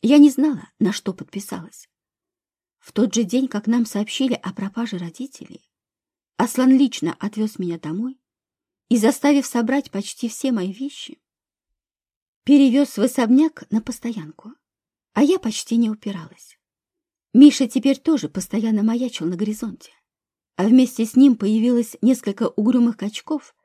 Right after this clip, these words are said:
сопровождающих нас буквально везде. Мой сводный больше не мелькал, он просто разом заполонил все мое свободное пространство и время.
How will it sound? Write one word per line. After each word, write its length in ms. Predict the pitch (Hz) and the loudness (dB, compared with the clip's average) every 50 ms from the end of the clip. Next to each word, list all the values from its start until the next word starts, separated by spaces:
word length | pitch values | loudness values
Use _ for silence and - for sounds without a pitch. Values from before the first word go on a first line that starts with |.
| _ _ _ _ | _ _ _ _
сопровождающих 920 | _ - 233 220 - 262 220 247 247 214 - 311 320 269 - - 175 - | _ -2 0 0 0 0 -2 -2 -4 -4 -4 -4 -4 -4 -6 -8 -8 -6
нас 160 | - 311 - - | -6 -6 -6 -8
буквально 460 | 185 180 180 - 190 202 220 202 196 190 | -10 -10 -10 -8 -6 -6 -4 -4 -6 -6
везде. 360 | 208 208 - _ - - - _ _ _ _ _ _ _ _ _ _ _ _ _ _ _ _ _ _ _ - | -10 -12 -14 _ -20 -20 -20 _ _ _ _ _ _ _ _ _ _ _ _ _ _ _ _ _ _ _ 2
Мой 180 | 202 262 302 | 6 6 6
сводный 360 | - - 262 302 302 226 285 269 | 6 4 2 2 4 4 4 2
больше 340 | 214 254 277 262 - 269 | 4 2 0 0 0 0
не 160 | 254 254 262 262 | 2 2 2 2
мелькал, 400 | 269 262 - - - 156 - - _ _ _ _ _ _ _ _ _ _ _ - | 0 -2 -4 -10 -16 -18 -18 -18 _ _ _ _ _ _ _ _ _ _ _ 0
он 160 | 196 226 262 | 4 4 4
просто 360 | - 254 294 - - - 262 | 4 4 0 0 0 0 0
разом 300 | 262 285 294 - - 226 | 0 0 0 0 -2 -2
заполонил 540 | 214 - 214 214 - 233 254 269 262 233 208 | 0 0 -2 -2 -2 -2 0 2 2 0 0
все 240 | 214 - - 254 240 | -4 -6 -4 -2 -2
мое 200 | 226 220 220 226 | 0 0 -2 -4
свободное 520 | 220 - - 202 208 226 226 214 220 208 | -4 -6 -6 -4 -4 -4 -4 -4 -4 -6
пространство 640 | 214 - 214 214 214 - - 262 277 262 - - 170 | -6 -6 -8 -10 -10 -10 -8 -8 -8 -8 -10 -12 -12
и 200 | 160 - - 214 | -12 -8 -8 -10
время. 320 | 208 - 214 190 180 214 | -8 -8 -12 -14 -14 -16